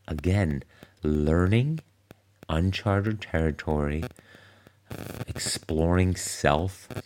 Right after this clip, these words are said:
going deep within inside oneself, um, opening doors to the mind, the spirit,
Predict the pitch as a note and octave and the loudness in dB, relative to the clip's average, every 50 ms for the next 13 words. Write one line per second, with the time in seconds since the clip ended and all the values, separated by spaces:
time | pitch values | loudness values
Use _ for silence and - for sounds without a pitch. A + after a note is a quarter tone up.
0 | - - - - - E2 D#2 D#2+ D#2+ D#2 D#2 - - - F2+ G2 F#2+ - - E2+ | -16 -20 -10 -4 -2 0 2 2 2 2 0 -2 0 2 2 2 2 2 0 0
1 | D#2 - - D#2 D#2 E2 E2+ E2+ - - - C#2+ D2 D#2 D#2+ D#2 C#2+ C#2+ D2 D#2 | 0 0 0 0 0 0 -2 -4 -6 -6 -4 -2 0 0 0 -2 -2 -2 -2 -2
2 | D#2 E2 D#2+ - - - - - D2+ D#2+ E2 E2+ - - - - - - _ _ | 0 -2 -2 -4 -8 -8 -4 0 2 2 2 2 0 -6 -16 -18 -20 -20 _ _
3 | - - - - - - - B2 B2 B2 - - - - - _ - D2+ C#2+ C2+ | -20 -20 -20 -20 -18 -16 -12 -12 -10 -12 -12 -14 -18 -20 -16 _ -6 -6 -4 -4
4 | C#2 D2 D2+ D2 - - F2+ F2 - - G2 F#2+ F2 E2+ D#2 - - E2+ D#2+ E2 | -4 -6 -8 -4 0 0 0 2 2 0 0 2 2 0 0 2 2 4 4 4
5 | E2+ E2 E2+ F2 F2 - - - D#2+ D2 D2+ C#2+ D2 D2 C#2+ C#2 C#2 C#2+ C#2+ D2+ | 4 4 4 2 0 -2 -4 -4 -2 -2 -2 -2 -2 0 -2 0 0 0 0 0
6 | E2 F2 F#2 F#2 - - - - - - - - - - E2 D#2+ D2+ D#2+ F2+ F#2+ | 0 0 -2 -4 -4 -6 -8 -8 -8 -8 -10 -6 -2 2 2 4 4 4 2 0
7 | - - | -2 -4